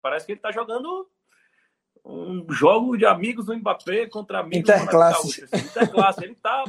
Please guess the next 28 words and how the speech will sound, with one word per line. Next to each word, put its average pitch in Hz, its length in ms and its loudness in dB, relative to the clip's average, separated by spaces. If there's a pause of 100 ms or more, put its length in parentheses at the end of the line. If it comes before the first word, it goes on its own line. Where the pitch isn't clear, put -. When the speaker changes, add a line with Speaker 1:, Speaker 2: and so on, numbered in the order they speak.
(180)
Speaker 1:
ele 208 140 -16 (100)
tá 320 240 -12 (160)
jogando, 294 640 -12
assim, 240 360 -10 (280)
treinando, 247 640 -2
assim, 117 140 -20
é 113 60 -14
um 127 80 -16
cara 175 200 -6
que 220 320 -14 (400)
realmente 180 320 -8
não 214 120 -8
sente 214 260 -10
o 208 60 -12
peso 190 240 -6
na 185 100 -6
Copa 180 220 -4
do 175 80 -14
Mundo, 175 240 -10
até, 175 200 -4
até 160 160 0
porque 180 440 -6
já 170 240 0
com 131 380 -20
dezenove 123 640 -8
anos 120 220 -12
ali, 110 180 -12
já, 110 240 -2